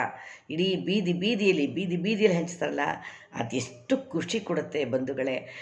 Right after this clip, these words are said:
ಮತ್ತು ಅದೆಷ್ಟು ಮನಸ್ಸಿಗೆ ತೃಪ್ತಿ ಕೊಡುತ್ತೆ. ಮತ್ತು ಪಾನಕ, ನೀರು ಮಜ್ಜಿಗೆ ಹಂಚಿ ಅವರು ಒಂದು ತಂಪಾದ ಒಂದು ಮನಸ್ಥಿತಿಯಲ್ಲಿ "ಅಬ್ಬಾ, ಅಬ್ಬಾ, ಎಷ್ಟು ಚೆನ್ನಾಗಿತ್ತಪ್ಪ" ಅಂದ್ಕೊಂಡ್ರೆ ಸಾಕು. ಆ ಕೊಟ್ಟವ್ರಿಗೆ ಎಷ್ಟು ಪುಣ್ಯ ಬಂಧುಗಳೇ.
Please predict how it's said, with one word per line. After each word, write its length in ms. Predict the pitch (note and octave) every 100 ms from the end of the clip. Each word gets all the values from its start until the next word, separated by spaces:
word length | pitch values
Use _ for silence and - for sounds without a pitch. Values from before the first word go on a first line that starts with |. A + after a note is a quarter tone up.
| - D#3
ಮತ್ತು 260 | F3 F3+
ಅದೆಷ್ಟು 500 | F3 D#3 D3+ - -
ಮನಸ್ಸಿಗೆ 400 | B3 F3 E3+ D#3
ತೃಪ್ತಿ 300 | C3+ D3+ -
ಕೊಡುತ್ತೆ. 540 | - C#3+ C#3 C#3 B2+ - - - -
ಮತ್ತು 380 | F#3+ G3+ G3 -
ಪಾನಕ, 340 | F3 A3+ A#3+
ನೀರು 220 | A#3 G#3 G3+
ಮಜ್ಜಿಗೆ 280 | F3 G#3
ಹಂಚಿ 560 | F#3 F#3 F3+ G#3 F3+ F#3 - - -
ಅವರು 180 | D#3 E3
ಒಂದು 340 | D3 C#3+ D3+
ತಂಪಾದ 760 | D3+ F3 F#3 A3 B3 B3+ B3+ A#3
ಒಂದು 520 | A3 F#3 F3 E3+ E3 D#3 C#3+ D3+ D3 C3+
ಮನಸ್ಥಿತಿಯಲ್ಲಿ 960 | D#3+ F#3+ A3 G3+ G3+ E3+ D3 C#3 F3+ F3 - - -
"ಅಬ್ಬಾ, 500 | C3 D#3+ - - - - - -
ಅಬ್ಬಾ, 640 | D3 A#2+ F3 F3 - - - - -
ಎಷ್ಟು 140 | A#2+
ಚೆನ್ನಾಗಿತ್ತಪ್ಪ" 580 | - C3 C3+ F#3+ G#3+ -
ಅಂದ್ಕೊಂಡ್ರೆ 480 | - F#3 A#3 D4 D4
ಸಾಕು. 520 | A3+ E3+ - - - - - -
ಆ 120 | C#3
ಕೊಟ್ಟವ್ರಿಗೆ 580 | C#3+ - D3+ E3 D#3+ D3
ಎಷ್ಟು 200 | C#3 -
ಪುಣ್ಯ 280 | - C3+ C#3+
ಬಂಧುಗಳೇ. 720 | B2 B2+ B2 A#2+ A#2 - -